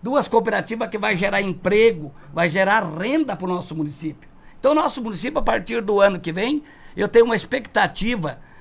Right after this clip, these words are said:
que nós, com tudo que nós investimos no leite, que nós investimos em aviário e que nós investimos na área das cooperativas e nas indústrias, nós vamos aumentar um milhão e meio por ano. Um milhão e meio que vai sobrar dinheiro,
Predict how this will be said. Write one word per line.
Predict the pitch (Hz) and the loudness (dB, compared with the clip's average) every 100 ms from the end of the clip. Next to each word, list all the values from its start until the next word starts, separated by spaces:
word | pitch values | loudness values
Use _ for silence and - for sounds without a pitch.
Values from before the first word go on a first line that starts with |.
| - | -14
que | - | -4
nós, | 196 226 - | 0 0 0
com | 226 | -8
tudo | 175 180 320 302 | -8 -2 -2 -2
que | 202 | -6
nós | 220 220 185 | -2 -2 -4
investimos | 196 175 185 170 143 - - - | -8 -8 -4 -4 -4 -8 -8 -8
no | - 170 | 0 2
leite, | 226 208 202 - - - - - | 4 2 0 -8 -18 -20 -20 -18
que | - | -8
nós | 143 143 | -4 -4
investimos | 147 151 - 208 247 | -4 -6 -4 -2 0
em | 220 | 2
aviário | 208 175 175 180 185 - - | 2 4 4 4 0 -8 -16
e | - | -14
que | 135 175 | -4 0
nós | 208 254 | 0 -2
investimos | 240 220 - 185 175 151 143 - - | -6 -8 -8 -6 -4 -4 -10 -20 -8
na | 143 | -2
área | 156 190 214 190 143 - - | 0 0 0 -2 -4 -10 -12
das | 151 - | -8 -6
cooperativas | - 220 196 180 170 170 180 135 - | -4 -4 -2 -2 -4 -2 -2 -2 -2
e | 160 | 0
nas | 170 165 | 0 -2
indústrias, | 151 151 226 269 - 139 - - _ - | -2 -2 -2 -4 -6 -10 -12 -20 _ -6
nós | 156 160 | -4 -2
vamos | 185 | -2
aumentar | 185 180 160 185 | -2 -4 -4 -4
um | |
milhão | 175 165 202 226 | -4 -4 -6 -6
e | 185 | -4
meio | 175 180 | -4 -4
por | 170 151 | -6 -8
ano. | 127 113 - - - - - | -10 -12 -18 -20 -20 -20 -12
Um | 160 | -6
milhão | 208 208 277 226 | 0 2 2 2
e | |
meio | 196 214 226 208 | 2 4 4 0
que | |
vai | 190 185 | -6 -6
sobrar | 185 180 180 | -4 -2 -2
dinheiro, | 151 156 170 220 208 | -2 -2 2 2 0